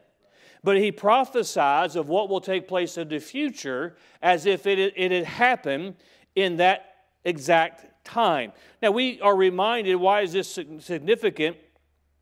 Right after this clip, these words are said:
We are reminded that if God sets something in motion, if God makes a promise, it's as good as done. We don't have to wonder if it's going to take place. We don't have to wonder if it's going to happen.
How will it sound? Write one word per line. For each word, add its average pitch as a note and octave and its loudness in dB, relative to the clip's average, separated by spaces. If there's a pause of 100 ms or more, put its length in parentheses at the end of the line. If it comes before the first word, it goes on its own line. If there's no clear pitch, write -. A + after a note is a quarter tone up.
(380)
We G#3 0
are F#3+ 2
reminded F3+ 0
that D#3+ 0
if C#3+ -4
God G#3+ 2
sets G#3+ -6
something F#3 -6
in D#3 -8
motion, D3 -2 (340)
if D3+ -6
God A3 2
makes G#3 -6
a E3 -2
promise, E3 -2 (360)
it's A3 0
as D#3+ -4
good D3+ 0
as B2+ -6
done. C3 2 (1080)
We A3 0
don't A3+ 4
have G3 0
to F3+ 2
wonder G#3 2
if D#3+ -2
it's D#3+ -8
going D3+ -4
to C3+ -6
take C3+ -6
place. C3+ -6
We F3+ -4
don't F#3+ -2
have F#3+ -4
to G3 0
wonder A#3 0
if E3+ -2
it's D#3 -6
going D#3+ -2
to C#3 0
happen. C3+ -4